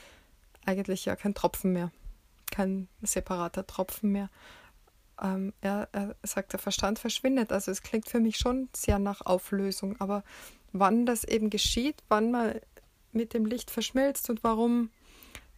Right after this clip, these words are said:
dann doch wieder Teile auftauchen, wenn man wieder zurückkommt oder wenn man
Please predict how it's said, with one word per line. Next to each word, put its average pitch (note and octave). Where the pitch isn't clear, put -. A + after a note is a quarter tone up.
dann G#3+
doch -
wieder A#3
Teile G3+
auftauchen, G#3+
wenn G#3
man G3+
wieder F#3+
zurückkommt A3
oder G3
wenn F#3+
man G3